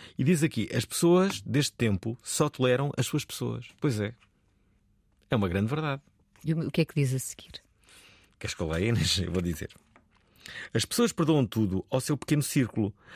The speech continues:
Speaker 1: mas são implacáveis com as outras. A-, as outras não se devem exibir.
Speaker 2: Alvin,
Speaker 1: Ah,
Speaker 2: tu
Speaker 1: mas são,
Speaker 2: estás mesmo
Speaker 1: desculpa
Speaker 2: a
Speaker 1: lá.
Speaker 2: ver mal.
Speaker 1: Pois é. Mas são implacáveis com as outras. As outras não se devem exibir, falsear cenários, inventar ou demonstrar talentos vários.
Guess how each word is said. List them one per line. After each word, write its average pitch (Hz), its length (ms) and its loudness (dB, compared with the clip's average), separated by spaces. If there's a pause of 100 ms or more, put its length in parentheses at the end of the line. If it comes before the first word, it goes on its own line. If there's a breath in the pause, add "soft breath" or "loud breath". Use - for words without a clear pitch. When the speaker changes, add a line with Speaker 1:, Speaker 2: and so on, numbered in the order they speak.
(140 loud breath)
Speaker 1:
mas 131 120 2
são 220 120 4
implacáveis 107 640 2
com 160 160 4
as 143 140 4
outras. 101 640 -2 (1400)
A-, 110 160 -2 (120)
as 101 80 -4
outras 143 240 0
não 160 100 2
se - 100 -8
devem 165 300 0 (440)
exibir. 135 500 0 (1400 loud breath)
Speaker 2:
Alvin, 151 240 2
Speaker 1:
Ah, 165 40 4
Speaker 2:
tu - 20 -
Speaker 1:
mas 120 80 0
são, 196 100 4
Speaker 2:
estás 175 140 2
mesmo 175 60 2
Speaker 1:
desculpa 170 200 4
Speaker 2:
a 123 40 4
Speaker 1:
lá. - 60 0
Speaker 2:
ver 165 160 0
mal. 151 300 4
Speaker 1:
Pois 131 120 2
é. 104 120 0 (420 loud breath)
Mas 131 160 4
são 202 120 4
implacáveis 151 460 2
com 175 100 2
as 156 100 4
outras. 120 320 0 (200 loud breath)
As 113 160 2
outras 190 260 4
não 175 120 4
se - 120 -4
devem 127 400 2
exibir, 156 520 4 (480 soft breath)
falsear 117 440 0
cenários, 143 640 0
inventar 113 640 0
ou 123 140 2
demonstrar 113 460 2
talentos 113 380 2
vários. 95 460 2